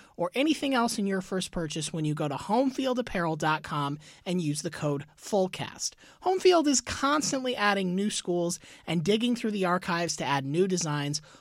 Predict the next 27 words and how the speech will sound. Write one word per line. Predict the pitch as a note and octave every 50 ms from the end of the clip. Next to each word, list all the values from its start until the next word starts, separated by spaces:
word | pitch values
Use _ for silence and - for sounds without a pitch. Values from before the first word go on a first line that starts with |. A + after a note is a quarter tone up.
| - _ -
all | A3 C#4 D#4 E4
of | D#4+ B3
which | C4 C4 B3+ - -
they | A#3 G#3+
put | - - A#3+ A#3
on | A3+ A#3 B3 A#3+
the | A#3+
highest | A#3 - - - C4+ C#4 C#4 C4 C4 - -
quality | - A3 G#3 G#3+ G#3+ G#3+
fabrics. | - - - B3+ C4 A#3+ D#3+ - - - - - - _ _ _
They | - A2+
also | A#2+ C3+ D3 - G3+
have | F#3 A3 G#3+
women's | G3 F#3 A3+ D4+ E4 D#4+ C4
styles, | - - G#3+ - B2+ A2 G#2 G#2+ -
which | - A#3 C#4 - - - - - -
shouldn't | - - G4+ G#4 A4+ G4+ D#4
be | A3+ F#3 F3
a | E3+
revolutionary | D#3 D3 C3+ C#3 C#3 C#3+ C#3+ C3+ - - C3+ C3 C3 B2+
idea, | B2 A#2 A#2+ A#2+ C3+ D#3 F#3 A3 B3 A#3+ - - - - - -
but | F4+ F4+
in | F4 E4
the | D#4+
college | - - D4 C#4+ C#4+ A#3+ C4
apparel | A#3+ - - B3+ B3+ B3+
market, | A#3 A#3 A#3+ B3 A#3+ C4 B3+